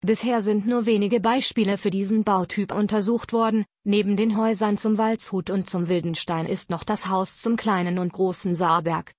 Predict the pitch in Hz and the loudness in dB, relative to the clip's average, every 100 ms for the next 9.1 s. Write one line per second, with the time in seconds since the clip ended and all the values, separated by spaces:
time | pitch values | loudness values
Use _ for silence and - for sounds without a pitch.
0 | _ - 208 202 208 202 190 190 196 - | _ -4 0 0 0 0 -2 -4 -4 -2
1 | 190 196 180 170 - 233 233 - - _ | 0 2 0 -2 0 0 -2 -6 -8 _
2 | - 226 202 185 185 - 175 160 - 208 | -4 0 2 2 0 -2 -6 -6 -4 -4
3 | - - 214 - 190 - 165 160 175 - | -2 0 2 2 -2 -2 -4 -2 -4 -2
4 | 202 185 220 220 220 208 180 - 180 170 | 0 2 0 2 2 2 2 0 -2 -2
5 | 165 - 156 156 160 170 170 170 165 - | -2 -2 -2 -2 -2 -2 -2 -4 -6 -8
6 | 135 - - - 226 233 269 285 - 208 | -8 -12 -10 0 4 4 4 2 0 0
7 | 208 196 196 190 233 226 220 208 208 202 | 2 2 2 2 0 2 2 2 2 0
8 | - 185 240 - 190 165 160 165 165 - | 0 -2 0 0 -2 -4 -4 -6 -6 -12